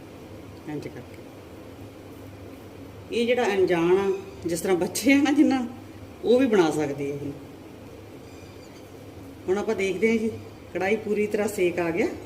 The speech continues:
ਕੜਾਹੀ ਦੇ ਵਿੱਚ। ਤੇ ਹੁਣ ਆਪਾਂ ਇਹਨੂੰ ਇਸ ਤਰ੍ਹਾਂ ਕਰਕੇ ਨਾ ਪਾਣੀ ਦਾ ਹੱਥ ਲਾਵਾਂਗੇ, ਇਸ ਤਰ੍ਹਾਂ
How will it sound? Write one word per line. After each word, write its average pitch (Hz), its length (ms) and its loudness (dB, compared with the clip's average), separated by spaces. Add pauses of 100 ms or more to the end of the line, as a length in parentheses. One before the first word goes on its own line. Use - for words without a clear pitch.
(120)
ਕੜਾਹੀ 185 240 0
ਦੇ 233 80 4
ਵਿੱਚ। 220 260 4 (1200)
ਤੇ 220 160 2
ਹੁਣ 180 160 8
ਆਪਾਂ 226 320 4 (1700)
ਇਹਨੂੰ 196 240 2
ਇਸ 185 100 0
ਤਰ੍ਹਾਂ 190 200 0
ਕਰਕੇ 220 260 2
ਨਾ 480 60 2 (1040)
ਪਾਣੀ 190 240 6
ਦਾ 208 120 0
ਹੱਥ 180 160 -6
ਲਾਵਾਂਗੇ, 175 440 0 (240)
ਇਸ 180 80 -4
ਤਰ੍ਹਾਂ 294 180 4